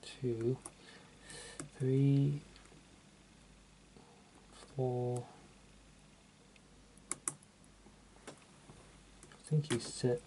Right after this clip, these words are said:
now. Five, six, one, one, click, two.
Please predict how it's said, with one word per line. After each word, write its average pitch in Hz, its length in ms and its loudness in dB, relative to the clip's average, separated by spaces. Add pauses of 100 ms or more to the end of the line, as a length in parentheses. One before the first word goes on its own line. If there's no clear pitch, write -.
now. 123 240 0 (180)
Five, 131 480 0 (1300)
six, - 800 -6 (2250)
one, 120 480 -6 (3000)
one, 120 420 -6 (300)
click, - 400 -4 (840)
two. 131 320 2